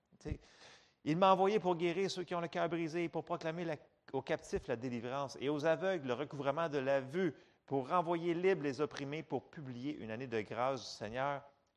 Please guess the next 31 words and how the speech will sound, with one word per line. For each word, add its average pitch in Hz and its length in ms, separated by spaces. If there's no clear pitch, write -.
Ensuite, 160 320
il 117 120
roula 120 320
le 110 100
livre, 151 400
le 95 160
remit 110 260
au 127 60
serviteur 104 640
et 214 100
s'assit. 185 440
Tous 185 140
ceux 214 220
qui - 120
se 151 60
trouvaient 131 420
dans - 160
la 113 100
synagogue 135 720
avaient 113 320
les 98 140
regards 101 400
fixés 143 320
sur 123 160
lui. 120 220
Alors 113 320
il 120 140
commença 117 460
à - 20
leur 107 160
dire, « 123 320